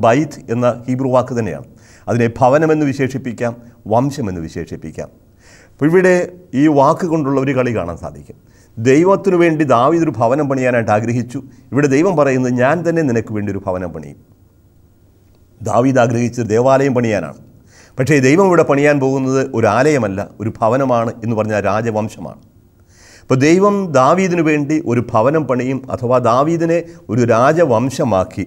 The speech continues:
ഉയർത്തും. "ഞാൻ നിന്നെ ഒരു വംശമായി വളർത്തും"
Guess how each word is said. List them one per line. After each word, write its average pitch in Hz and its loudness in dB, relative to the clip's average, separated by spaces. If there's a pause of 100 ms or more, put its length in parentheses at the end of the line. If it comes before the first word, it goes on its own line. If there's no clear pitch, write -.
ഉയർത്തും. 131 0 (640)
"ഞാൻ 113 2 (300)
നിന്നെ 98 -4
ഒരു 95 -4 (500)
വംശമായി 110 2
വളർത്തും" 104 -2